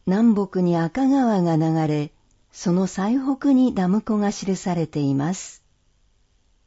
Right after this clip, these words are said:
森林公園はダム湖の南側に位置しています。次に写真。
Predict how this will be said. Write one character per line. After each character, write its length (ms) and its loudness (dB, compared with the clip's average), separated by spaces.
森 320 2
林 300 2
公 300 -2
園 260 2
は 300 -2
ダ 160 -2
ム 160 2
湖 160 0
の 300 2
南 440 4
側 260 2
に 160 4
位 60 4
置 180 -4
し 140 -14
て 100 -4
い 160 2
ま 200 0
す。 300 -18
次 320 4
に 240 2
写 240 -6
真。 440 -4